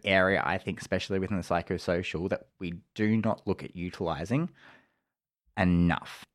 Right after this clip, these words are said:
Is there a way that you can connect your participants that are high frequency callers and long intense callers with peer supports? Because then that way you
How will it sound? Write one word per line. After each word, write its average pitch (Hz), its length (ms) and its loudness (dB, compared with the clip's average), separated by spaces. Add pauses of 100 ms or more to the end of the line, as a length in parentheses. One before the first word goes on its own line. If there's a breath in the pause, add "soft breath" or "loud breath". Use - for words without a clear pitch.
Is 113 160 2
there 139 160 8
a 139 60 8
way 104 260 6
that - 160 -4
you 104 220 2
can 120 260 4
connect 107 680 2 (200)
your 101 240 2
participants - 880 -2
that - 300 0
are 90 140 0
high 104 600 2 (500)
frequency 101 760 0
callers 110 640 0 (120)
and 95 280 0
long 95 420 2 (100)
intense 101 600 -2
callers 160 680 0 (1080 soft breath)
with 117 420 0
peer 123 180 4
supports? - 680 -2 (240)
Because 117 220 2
then 117 120 8
that 117 160 8
way 113 160 6
you 113 640 2